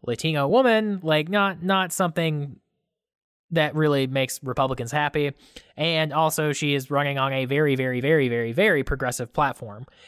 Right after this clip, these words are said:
And so I imagine if Republicans are in a place to still be paying attention to politics and not completely tuned out, that the turnout in Oconee will be quite high against her. The other part of this that's really interesting to me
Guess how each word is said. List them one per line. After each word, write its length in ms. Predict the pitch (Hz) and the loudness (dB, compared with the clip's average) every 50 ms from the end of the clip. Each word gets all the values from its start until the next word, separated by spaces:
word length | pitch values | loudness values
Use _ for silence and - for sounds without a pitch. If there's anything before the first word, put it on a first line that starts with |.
| 151 - | -8 -2
And 160 | 170 190 196 | 0 0 2
so 180 | - 214 208 190 | 4 4 4 4
I 160 | 190 226 254 | 4 2 2
imagine 760 | 240 208 208 214 220 220 185 175 165 160 156 151 147 147 170 - _ _ _ _ _ _ _ - | 2 2 2 2 2 0 0 0 0 0 0 -2 -2 -4 -6 -10 _ _ _ _ _ _ _ -2
if 220 | 208 220 208 - | -2 -2 0 0
Republicans 600 | 180 160 196 208 220 208 190 - 185 180 165 160 | 0 0 0 0 0 0 0 0 0 0 0 0
are 120 | 160 151 | 0 0
in 100 | 160 160 | 0 0
a 100 | 156 143 | 0 -2
place 460 | 131 - - 220 220 214 190 - - - | -2 -2 0 2 4 4 2 2 -2 -4
to 520 | - 185 175 165 156 151 147 139 139 135 - _ _ _ _ _ | -2 0 2 2 4 2 2 2 0 -2 -6 _ _ _ _ _
still 440 | - - - - 196 190 190 185 175 | -10 -10 -6 0 2 4 4 4 4
be 140 | 165 170 160 | 4 2 0
paying 280 | - - 180 180 170 160 | 2 2 0 0 0 0
attention 340 | 147 - 170 156 - 147 | -2 -2 -2 -4 -2 -4
to 60 | 127 123 | -4 0
politics 560 | - 202 214 190 175 - 165 151 143 - - | 0 2 2 2 2 2 0 0 0 -2 -6
and 100 | 135 131 | -4 -2
not 220 | 143 147 139 - | -2 -2 -2 -4
completely 380 | - 139 - 151 139 127 123 123 | -8 -6 -4 -2 -2 -2 -4 -4
tuned 280 | - - 139 131 131 | -6 -6 -6 -4 -4
out, 280 | 143 143 131 120 - - | -2 -2 -2 -2 -2 -4
that 140 | 131 127 127 | -6 -6 -6
the 60 | 131 | -8
turnout 400 | - - 185 180 170 156 147 143 | -6 -2 0 0 2 2 0 0
in 80 | 135 127 | -2 -4
Oconee 380 | 120 - - 160 156 147 143 | -4 -2 0 0 2 2 2
will 120 | 135 127 123 | 2 2 2
be 100 | 127 123 | 0 -2
quite 340 | - - - 165 147 131 | -2 0 0 0 0 -2
high 580 | - - - 151 143 127 113 110 107 104 104 - _ _ _ _ _ _ - | -4 -2 0 2 2 2 2 0 -2 -6 -10 -12 _ _ _ _ _ _ -4
against 440 | 131 120 120 147 139 123 - - - | -4 -2 0 0 0 0 -2 -4 -6
her. 320 | - - 52 - - - _ _ _ _ _ _ _ - - - - _ _ _ _ - | -10 -14 -16 -20 -20 -20 _ _ _ _ _ _ _ -20 -20 -20 -20 _ _ _ _ 0
The 180 | 156 202 254 | 2 4 4
other 160 | 311 330 294 | 4 2 0
part 240 | 208 - 208 185 170 | 0 0 0 0 0
of 80 | 151 143 | 0 0
this 200 | 147 139 - - | -2 -2 -2 -4
that's 220 | 135 127 - - | -6 -6 -6 -4
really 540 | 147 147 160 202 254 294 269 208 175 147 135 | -2 0 2 4 4 4 4 4 2 2 0
interesting 540 | 135 127 - - 127 127 123 - - 113 117 | -2 -4 -4 -2 -2 -2 -2 -4 -8 -12 -14
to 140 | - - 127 | -14 -12 -8
me 360 | 139 139 123 101 104 107 | -6 -6 -4 -6 -6 -8